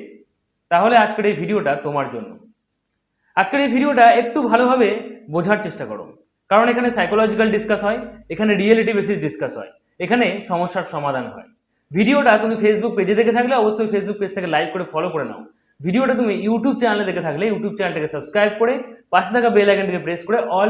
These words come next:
নোটিফিকেশনে ক্লিক করে দাও, কারণ এখানে লাইফ এবং লাভ রিলেটেড প্রবলেমের সলিউশন পাওয়া যায়। এই চ্যানেলের ভিডিও তুমি প্রতিনিয়ত দেখতে থাকলে আস্তে আস্তে তুমি একজন প্রকৃত মানুষ হয়ে উঠবে। আমি তোমায় কথা দিলাম, নিজের বুদ্ধির জোরে নিজের জীবনের সব সমস্যার সমাধান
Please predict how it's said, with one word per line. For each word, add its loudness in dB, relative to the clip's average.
নোটিফিকেশনে -4
ক্লিক -12
করে -8
দাও, -12
কারণ 4
এখানে 0
লাইফ 2
এবং -4
লাভ 4
রিলেটেড -2
প্রবলেমের -2
সলিউশন -8
পাওয়া -10
যায়। -20
এই 2
চ্যানেলের 0
ভিডিও 0
তুমি -2
প্রতিনিয়ত -4
দেখতে -6
থাকলে -4
আস্তে 2
আস্তে -2
তুমি -6
একজন -4
প্রকৃত -10
মানুষ -6
হয়ে -8
উঠবে। -14
আমি -2
তোমায় -2
কথা -4
দিলাম, -12
নিজের -2
বুদ্ধির -4
জোরে 2
নিজের -4
জীবনের -6
সব -6
সমস্যার -6
সমাধান 0